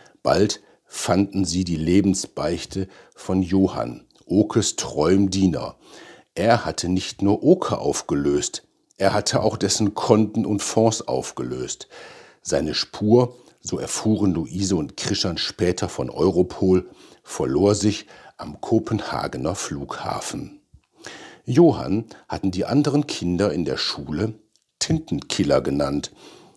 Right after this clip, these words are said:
Johann konnte Flecken einfach nicht leiden. Und Oke, das wussten alle, war ein ziemliches Ferkel gewesen.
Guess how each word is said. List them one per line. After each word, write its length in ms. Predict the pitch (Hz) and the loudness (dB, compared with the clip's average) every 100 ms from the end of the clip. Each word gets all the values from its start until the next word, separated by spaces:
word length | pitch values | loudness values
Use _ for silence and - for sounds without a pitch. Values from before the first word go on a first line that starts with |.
| - | -2
Johann 400 | 82 110 98 98 | 4 4 4 0
konnte 300 | - 101 98 | 0 -2 -2
Flecken 440 | - 98 - 78 | 0 0 0 -2
einfach 400 | - 95 - 85 | 0 0 0 0
nicht 220 | 92 90 | -2 -2
leiden. 520 | 82 65 60 - - - - - - - - | 2 2 2 -6 -14 -16 -20 -20 -20 -20 -16
Und 240 | - 104 - | -8 -8 4
Oke, 460 | 135 160 - 69 - | 6 6 4 -6 -4
das 240 | - - | -6 -4
wussten 400 | 101 - - 101 | -4 -2 -4 -4
alle, 480 | - 120 90 67 - _ _ | 0 2 2 0 -10 _ _
war 460 | - - 90 92 - | -20 -6 -4 -4 -6
ein 180 | 113 131 | -6 -4
ziemliches 840 | - - 73 71 71 - 120 - | -2 -2 -2 -2 -2 2 2 2
Ferkel 460 | - 139 156 - 67 | 2 2 4 2 -2
gewesen. 640 | 67 64 62 64 67 | -4 -6 -6 -6 -8